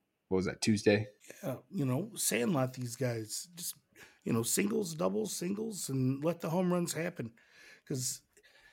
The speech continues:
Speaker 2: you know, what we've been talking about now that we, you know, you kinda put all this stuff together that all of us have commingled in this podcast,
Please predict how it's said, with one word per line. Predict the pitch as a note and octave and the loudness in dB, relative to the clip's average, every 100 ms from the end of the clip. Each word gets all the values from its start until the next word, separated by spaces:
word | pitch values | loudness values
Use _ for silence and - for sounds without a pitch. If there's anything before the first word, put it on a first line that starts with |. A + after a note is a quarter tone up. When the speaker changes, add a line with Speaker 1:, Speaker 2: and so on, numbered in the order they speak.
| _ | _
Speaker 2:
you | G#3+ | 0
know, | E3 - - | 2 0 -4
what | - G3+ | 0 2
we've | G#3+ D#3+ | 2 0
been | D#3 | -2
talking | D#3 F#3+ G3 D#3+ | -2 -2 -2 -2
about | B2+ B2+ C3 C#3 | 0 0 -2 -4
now | D3 | -4
that | D3 C3 | -2 -4
we, | C#3 C3+ B2+ | -8 -8 -8
you | C3+ | -4
know, | B2+ | -2
you | B2 | -2
kinda | B2+ C#3+ C3 | -4 -4 -4
put | C#3+ D3 | 0 2
all | C#3 | 2
this | C3+ C3+ | 0 -2
stuff | D#3 C3 | -2 -4
together | B2 C3 D3 C3+ | -4 -2 -2 -2
that | A#2+ | -2
all | B2+ B2+ | 0 -2
of | A#2+ | -2
us | B2+ B2+ | -4 -4
have | A#2 | -8
commingled | - C#3 C3+ D3 C3+ A#2+ | -4 -4 -2 -4 -6 -6
in | |
this | B2 A#2+ | -8 -6
podcast, | C#3 D3 D#3 B2+ A#2+ | -4 -6 -4 -8 -8